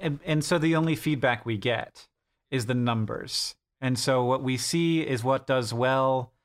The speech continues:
what gets the most likes, what gets the most shares. And that, that, like, sort of thoughtless, uh,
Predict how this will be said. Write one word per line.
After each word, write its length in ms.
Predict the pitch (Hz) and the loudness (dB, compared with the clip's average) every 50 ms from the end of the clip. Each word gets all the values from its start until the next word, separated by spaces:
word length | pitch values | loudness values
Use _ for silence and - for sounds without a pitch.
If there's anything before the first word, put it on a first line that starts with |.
| _ _ _ _ _ _ _ _ _ | _ _ _ _ _ _ _ _ _
what 240 | - 113 127 127 - | -4 -2 0 0 0
gets 160 | - 110 - | -2 -6 -6
the 100 | - - | -6 -4
most 240 | 120 113 113 110 - | -2 -2 -2 -2 -2
likes, 400 | 123 131 151 160 156 - - - | -2 0 0 0 0 -4 -6 -6
what 160 | - 117 98 | -6 -6 -4
gets 200 | - 110 107 - | -4 -6 -10 -10
the 100 | - 107 | -10 -8
most 180 | 107 101 95 - | -8 -8 -6 -8
shares. 760 | - - - 156 151 151 151 147 143 143 139 123 - - - _ _ _ _ _ _ _ - | -6 -4 0 0 2 2 2 2 2 0 -2 -4 -6 -10 -10 _ _ _ _ _ _ _ -6
And 500 | 127 123 120 117 117 113 113 110 107 120 - _ _ _ - | -2 -2 0 0 0 0 0 0 -2 -4 -6 _ _ _ 0
that, 380 | 135 135 139 139 - - - _ _ _ _ _ _ _ _ _ _ _ _ _ _ _ _ _ - | 2 4 4 4 2 0 -4 _ _ _ _ _ _ _ _ _ _ _ _ _ _ _ _ _ -12
that, 480 | 123 117 120 147 151 151 147 - - _ _ - - _ _ _ | -6 -2 0 2 4 4 2 0 -4 _ _ -20 -20 _ _ _
like, 260 | - 131 127 120 - - - | 0 0 0 0 -2 -8 -8
sort 160 | - 139 131 | -4 -2 0
of 120 | 127 113 104 | 0 -2 -4
thoughtless, 1040 | - - - - 139 135 135 - - 123 123 120 113 113 - - - - - - - _ _ _ _ _ _ _ _ _ _ _ _ _ _ _ _ _ _ _ _ - | -6 -6 0 2 4 4 2 2 0 -2 -2 0 0 -2 -2 -2 -2 -2 -4 -6 -10 _ _ _ _ _ _ _ _ _ _ _ _ _ _ _ _ _ _ _ _ -4
uh, 560 | - 120 117 110 107 104 104 104 107 139 135 | -2 0 2 2 2 2 2 2 0 -2 -6